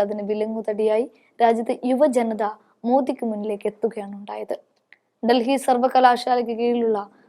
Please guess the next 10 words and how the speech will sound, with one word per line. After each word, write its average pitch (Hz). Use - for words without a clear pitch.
പുതിയ 262
കോളേജിന് 240
ഹിന്ദുത്വ 247
ഐക്കൺ 254
വിനായക് 247
ദാമോദർ 247
സവർക്കറുടെ 240
പേരിന് 226
പകരം 214
മുൻ 262